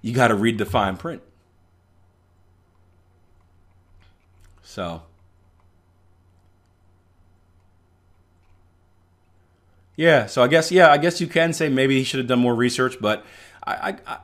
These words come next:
I can see how you might be under the assumption that, hey, um, this is, it says I'm gonna learn this, I'm gonna learn it.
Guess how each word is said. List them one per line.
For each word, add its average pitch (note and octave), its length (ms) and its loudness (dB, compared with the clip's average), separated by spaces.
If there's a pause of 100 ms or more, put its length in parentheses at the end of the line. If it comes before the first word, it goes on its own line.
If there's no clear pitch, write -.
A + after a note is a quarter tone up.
(120)
I A3+ 60 0
can B3 160 -2
see G#3 180 -4
how F#3 160 6
you F3+ 140 2
might F3+ 200 2
be E3 80 -2
under E3+ 180 -2
the D#3+ 100 -2
assumption D#3+ 400 -2
that, B2 140 0
hey, C3 240 0
um, F#2+ 180 -6
this G#2+ 180 -8
is, B2 300 -4 (140)
it G2 140 -8
says B2 240 -2
I'm B2+ 80 2
gonna B2+ 140 2
learn B2+ 260 0
this, C3+ 180 -4
I'm A2+ 80 -6
gonna A2+ 120 -4
learn A#2 200 -2
it. - 100 -10